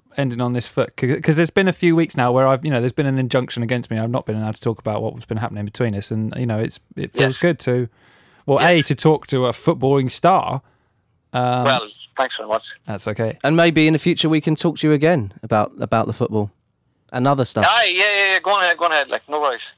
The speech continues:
Speaker 1: Perhaps we could get your reaction on when the season starts again on, on footballing news and what's happening in the fo-, world of football.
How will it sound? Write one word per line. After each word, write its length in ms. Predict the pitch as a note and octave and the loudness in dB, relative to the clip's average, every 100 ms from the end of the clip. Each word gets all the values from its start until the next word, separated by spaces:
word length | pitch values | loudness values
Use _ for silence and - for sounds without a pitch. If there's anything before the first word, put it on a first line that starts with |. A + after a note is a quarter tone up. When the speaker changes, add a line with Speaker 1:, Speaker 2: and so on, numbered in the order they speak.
| _ | _
Speaker 1:
Perhaps 240 | - F#3 F3 | 0 0 0
we 80 | |
could 100 | D#3+ | -2
get 200 | D3 F3 | 2 0
your 180 | D#3 D3 | 4 2
reaction 560 | C#3+ E3 D#3+ - C#3 C3 | 4 4 2 0 0 0
on 220 | B2+ C3 | -2 0
when 160 | C#3+ C3+ | 0 0
the 60 | |
season 340 | B2 D3 B2+ C3 | 0 0 0 -2
starts 380 | - C#3+ C3+ B2 | 0 0 0 -2
again 280 | G#2+ G#2 | -4 -2
on, 160 | A2 A2+ | -2 -4
on 160 | A#2+ A#2 | -4 -6
footballing 420 | - - A#2 A#2 | -6 -4 -2 -2
news 320 | A#2+ C3 A#2 | 0 0 -2
and 80 | A2 | -2
what's 140 | A2+ - | -4 -6
happening 260 | C3 A#2+ | -6 -4
in 60 | A2 | -4
the 40 | A2 | -6
fo-, 100 | - | -8
world 200 | C3 A#2 | -4 -4
of 80 | A2 | -4
football. 320 | - F#2+ | -6 -8